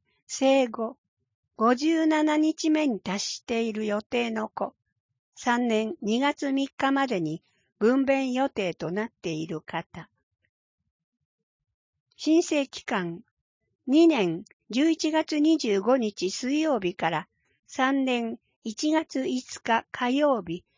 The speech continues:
午後五時。なお、二年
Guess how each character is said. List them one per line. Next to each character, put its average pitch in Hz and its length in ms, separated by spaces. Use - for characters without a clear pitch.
午 262 220
後 170 220
五 220 220
時。 - 260
な 226 220
お、 180 160
二 302 180
年 190 400